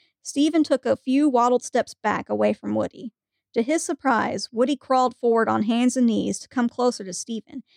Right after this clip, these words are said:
as he backed away. He wasn't growling or making any noise other than small puffs as he sniffed the air close to Stephen's crotch.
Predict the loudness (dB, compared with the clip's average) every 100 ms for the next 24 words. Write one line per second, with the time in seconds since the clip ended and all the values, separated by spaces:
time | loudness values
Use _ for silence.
0 | _ -2 -2 -2 -2 -4 -4 -8 -6 -8
1 | -10 -20 _ _ _ _ -2 0 0 0
2 | -4 0 2 4 2 0 0 0 2 2
3 | 2 4 4 2 0 -2 -2 -2 -2 -4
4 | -4 -2 0 0 0 -2 -2 -4 -8 -8
5 | -10 -8 -6 -6 -6 -4 -4 -4 -4 -4
6 | -4 -10 -10 -8 -8 -10 -6 -6 -6 -10
7 | -16